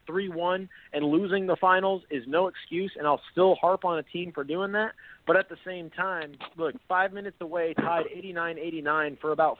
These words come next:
four minutes. I mean, you can't, you can't really knock them for that, from that perspective, from the standpoint of, "Oh, they're so bad, they're this." Did they choke?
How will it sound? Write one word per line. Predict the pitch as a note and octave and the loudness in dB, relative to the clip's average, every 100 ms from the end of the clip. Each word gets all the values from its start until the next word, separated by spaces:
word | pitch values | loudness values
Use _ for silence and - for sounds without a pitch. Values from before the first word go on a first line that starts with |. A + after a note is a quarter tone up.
| _ | _
four | F#3 F#3 | 0 0
minutes. | E3+ E3+ C3+ - D3+ | 0 -4 -4 -6 -4
I | |
mean, | D#3 D#3 | -2 -4
you | D#3 E3+ | -6 -8
can't, | G3+ G3+ - - - _ - | -4 -4 -4 -12 -20 _ -4
you | F3+ G3+ | 0 2
can't | - A#3 - | 4 4 4
really | G3+ G#3 F#3 | 2 2 0
knock | D#3+ E3 F#3+ - - - - - C3 | -2 0 0 -2 -16 -18 0 0 4
them | E3+ F#3+ D#3+ C#3+ C3+ - - | 4 4 0 -6 -2 -2 0
for | E3 D#3 D3 B2+ B2+ | 0 2 0 -6 2
that, | E3 F#3+ - - | 4 4 2 -4
from | F3 | 0
that | F3+ A#3 - | 2 2 0
perspective, | F#3 - F3+ D#3+ - A2+ | -12 -8 -6 -6 -6 -18
from | - F3 | -16 -18
the | D#3+ | -12
standpoint | G3 G3 F3+ F3 | -10 -10 -8 -6
of, | D#3+ | -2
"Oh, | D3 D#3+ D#3 | 2 4 4
they're | D3 A#3 - | 2 -2 -2
so | F3 - | -4 0
bad, | D3+ D#3 | 2 2
they're | D3+ | -2
this." | E3 - - - | -10 -14 -20 -12
Did | C#4+ | -6
they | C#4+ G#3+ | -6 -2
choke? | A#3 C4 | -2 0